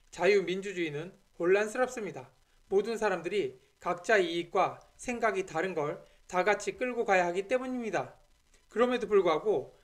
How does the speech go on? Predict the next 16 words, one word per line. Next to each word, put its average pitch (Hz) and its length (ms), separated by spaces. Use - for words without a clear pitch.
선진국들은 214 880
전부 180 600
자유민주주의 190 1000
국가입니다. 226 720
잘못된 208 500
정책을 180 380
한다면 165 440
정치 196 340
세력을 196 480
교체하고 190 720
그 214 160
책임을 220 440
묻기에 160 600
고인물이 220 440
썩는 214 320
것은 165 400